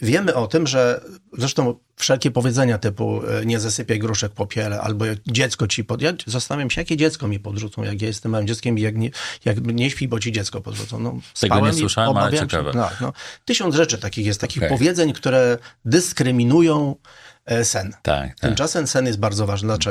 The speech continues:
Speaker 2: Mhm.
Speaker 1: Dlatego, że sen, mając swoje fazy,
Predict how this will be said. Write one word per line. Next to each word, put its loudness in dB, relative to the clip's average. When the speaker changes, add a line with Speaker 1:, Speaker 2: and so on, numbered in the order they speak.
Speaker 2:
Mhm. -2
Speaker 1:
Dlatego, 0
że 0
sen, 0
mając -2
swoje -2
fazy, -2